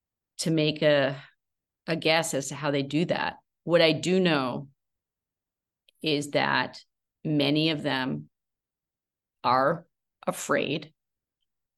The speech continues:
of their own base. They saw. Some of these people were here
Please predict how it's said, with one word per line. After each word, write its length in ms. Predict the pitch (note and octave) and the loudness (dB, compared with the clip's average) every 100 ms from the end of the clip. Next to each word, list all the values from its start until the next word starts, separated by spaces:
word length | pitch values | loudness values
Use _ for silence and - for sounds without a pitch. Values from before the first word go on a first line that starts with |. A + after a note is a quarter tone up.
| _ _ _ _ _ _ _ - | _ _ _ _ _ _ _ -8
of 140 | C3+ | -4
their 180 | C#3+ C#3 | 0 0
own 160 | C3+ E3+ | 0 2
base. 500 | A3+ B3 - - - _ _ _ _ _ _ _ | 2 0 -4 -18 -20 _ _ _ _ _ _ _
They 180 | F3 E3+ | 2 2
saw. 520 | G#3+ - C#4 E4 G#3 B3 - | 2 2 4 4 2 0 -10
Some 300 | - D4 E4 | -2 2 4
of 80 | F4+ | 4
these 200 | E4 D#4 | 2 2
people 380 | - D#4 D4+ C4 | 0 0 2 4
were 140 | C4 | 4
here 400 | B3+ - E4+ G4 | 4 2 4 4